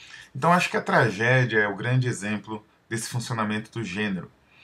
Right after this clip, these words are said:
A tragédia grega, ela dependia muito de uma visão específica de mundo. Bom, vamos falar de pelo menos dois elementos, né? A tragédia tem vários,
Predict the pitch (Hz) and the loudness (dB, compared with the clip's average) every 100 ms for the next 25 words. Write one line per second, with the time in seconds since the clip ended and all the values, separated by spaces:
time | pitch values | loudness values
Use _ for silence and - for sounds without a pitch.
0 | - - 120 123 117 101 110 104 98 82 | -20 -10 -6 0 0 2 0 0 -4 -6
1 | 98 98 123 113 92 87 - 110 113 113 | -6 -2 0 0 -4 -8 -4 -4 -4 -6
2 | 127 110 98 120 107 113 131 127 120 120 | -4 -6 -4 -6 -2 -2 -2 -4 -6 -6
3 | 101 98 107 120 - 117 - 156 - - | -6 -8 -8 -8 -8 -8 -8 -8 -8 -10
4 | 90 92 85 80 - _ - _ - 120 | -6 -4 -6 -10 -20 _ -20 _ -4 -2
5 | - _ - 123 160 151 147 143 156 156 | -2 _ -8 -6 -4 0 0 -2 -6 -4
6 | 165 117 139 151 123 101 98 117 127 87 | -4 -2 -2 0 -2 -2 -2 -2 -4 -4
7 | 87 95 107 87 - 104 90 90 85 90 | -8 -8 -8 -12 -12 -10 -8 -10 -8 -8
8 | 95 117 123 - | 0 2 2 -4